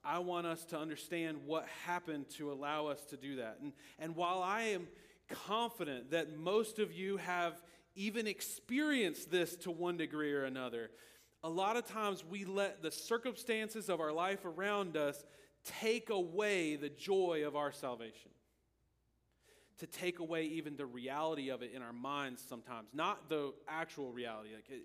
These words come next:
resides there, right? We're not gonna lose that salvation, but that we lose the joy and effectiveness that we can have in that salvation. And so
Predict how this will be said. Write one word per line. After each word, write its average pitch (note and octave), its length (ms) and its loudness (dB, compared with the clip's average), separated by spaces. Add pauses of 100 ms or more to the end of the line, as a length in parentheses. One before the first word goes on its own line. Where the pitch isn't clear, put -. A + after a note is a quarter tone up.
resides B2+ 540 -4
there, A2+ 180 -6
right? A#2+ 320 -6
We're B2 160 -8 (340)
not C#3 160 -2
gonna B2+ 240 -4 (240)
lose D#3+ 300 4
that C#3 180 0
salvation, B2 640 -4
but F3 400 0 (440)
that C#3 140 -4
we D#3 180 -4
lose E3+ 480 -4
the D3+ 100 -10
joy C#3+ 480 -4
and B2 80 -8
effectiveness - 880 -14 (1160)
that A#2+ 60 -10
we A#2+ 100 -8
can A#2+ 100 -10 (140)
have A#2 240 -8 (100)
in B2 80 -14
that A#2 180 -12
salvation. A2+ 680 -10 (500)
And A2+ 100 -18
so B2 360 -8